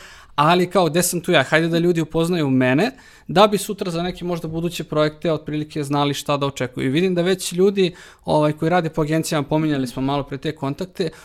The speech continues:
uglavnom mailove počinju sa nečim što sam ja rekao na svom YouTube kanalu i to mi je postalo jako simpatično i onda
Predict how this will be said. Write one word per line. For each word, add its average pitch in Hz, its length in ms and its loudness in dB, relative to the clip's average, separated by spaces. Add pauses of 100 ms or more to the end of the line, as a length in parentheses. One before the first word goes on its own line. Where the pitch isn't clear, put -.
(120)
uglavnom 185 440 0
mailove 208 380 0
počinju 190 420 -2
sa 180 200 -2
nečim 175 460 -2
što - 160 -8
sam 160 180 -2
ja 160 120 4
rekao 151 260 0
na 143 80 0
svom 143 260 -4
YouTube 135 300 -2
kanalu 123 380 -4
i 127 40 -6
to 165 140 -4
mi 170 60 0
je - 80 -4
postalo 170 300 -2
jako 180 200 0
simpatično 165 640 -4 (340)
i 160 40 -4
onda 185 200 0